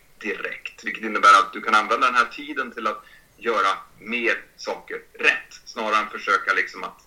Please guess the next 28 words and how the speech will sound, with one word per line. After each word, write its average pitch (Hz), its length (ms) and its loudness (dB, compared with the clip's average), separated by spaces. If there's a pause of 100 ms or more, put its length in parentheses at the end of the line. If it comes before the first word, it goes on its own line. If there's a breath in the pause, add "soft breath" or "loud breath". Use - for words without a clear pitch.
(120)
hantera 110 560 0
det - 220 6
här 87 220 4 (340)
direkt. - 580 -8 (440 loud breath)
För 117 80 2
att 113 80 0
det, 127 120 2
det 127 160 -4
sämsta 127 380 0
du 180 100 -4
kan 135 120 -4
göra 110 200 2
som 101 160 -16
pilot - 600 -12
om 110 400 -8
någonting 98 500 -10
händer, 92 340 0
säg 98 100 2
att 95 60 0
du 98 80 -10
får 92 200 -6
ett 90 80 -8
motorbortfall 113 580 -8
till 117 100 -8
exempel, - 340 -8
det 127 120 4
är 113 40 6
att 95 100 4